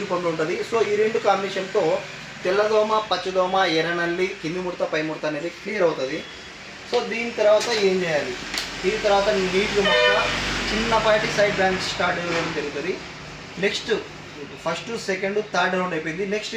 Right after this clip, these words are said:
ఏం చేయాలి, నెక్స్ట్లో ఉన్నది మొత్తం ఇప్పుడు, ఇప్పుడు స్ప్రే చేసే వాటిలో ఏమవుతుందంటే మొక్కకి రెసిస్టెన్స్ పవర్ అనేది రావాలి, అంటే ఏ వ్యాధినైనా తట్టుకునే శక్తి రావాలి. దాంతోపాటు సైడ్ బ్రాంచెస్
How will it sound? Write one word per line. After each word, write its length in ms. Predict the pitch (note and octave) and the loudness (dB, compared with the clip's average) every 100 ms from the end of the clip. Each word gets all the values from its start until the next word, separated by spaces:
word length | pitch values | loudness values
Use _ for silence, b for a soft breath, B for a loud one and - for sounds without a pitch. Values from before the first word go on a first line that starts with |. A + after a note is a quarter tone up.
| G#3+ | 0
ఏం 80 | G3 | 0
చేయాలి, 260 | E3 C#3 B2 - - - - C#3 E3+ | -2 -2 -4 -10 -18 -20 -16 -8 -4
నెక్స్ట్లో 440 | F3+ - - A3+ G#3+ | -4 -6 0 2 4
ఉన్నది 240 | G#3 G3 F#3+ | 2 2 0
మొత్తం 260 | E3 - F3+ D3 | -2 -4 -4 -4
ఇప్పుడు, 180 | C#3+ B2+ - | -4 -8 -8
ఇప్పుడు 240 | D#3 - G#3 - | -10 -2 -2 -2
స్ప్రే 180 | F#3+ F3+ | -2 -2
చేసే 240 | F3 E3+ F3+ D#3 | -2 -4 -2 2
వాటిలో 320 | D3+ D#3+ D#3 D3+ | 2 2 -2 -2
ఏమవుతుందంటే 560 | D3 C#3 C#3+ C#3+ D#3 C#3+ G#3+ - - - - - - - - - - D#3 | -4 -4 -4 -4 -2 -2 -4 -10 -16 -18 -16 -16 -16 -16 -16 -16 -8 -2
మొక్కకి 360 | E3+ G#3+ A3 A3 | 0 2 2 2
రెసిస్టెన్స్ 500 | G3+ - G#3+ G#3+ G3+ F#3+ | 0 0 0 0 -2 2
పవర్ 200 | F3 F3 | 4 4
అనేది 260 | E3+ E3+ E3+ D3 | 2 -2 0 2
రావాలి, 380 | D3 D#3 F3 A#3+ - - - | 4 4 2 -2 -4 -14 -10
అంటే 160 | D3 G3 D#3 | -4 -2 0
ఏ 40 | E3+ F#3+ | 0 2
వ్యాధినైనా 460 | F#3 F#3 F3+ F3+ F#3 | 0 0 -4 -6 -6
తట్టుకునే 380 | E3 - D#3+ D#3+ - | -6 -8 -8 -6 -8
శక్తి 220 | D#3 G3 F3+ | -10 -6 0
రావాలి. 360 | E3 E3+ F#3 A3 - - | 0 0 -2 -4 -6 -4
దాంతోపాటు 440 | D#3+ E3 F3+ F3+ - | -4 -4 -6 -6 -6
సైడ్ 220 | E3 D#3+ | -4 -2
బ్రాంచెస్ 360 | D3+ D3+ F#3 - | -2 -2 -6 -10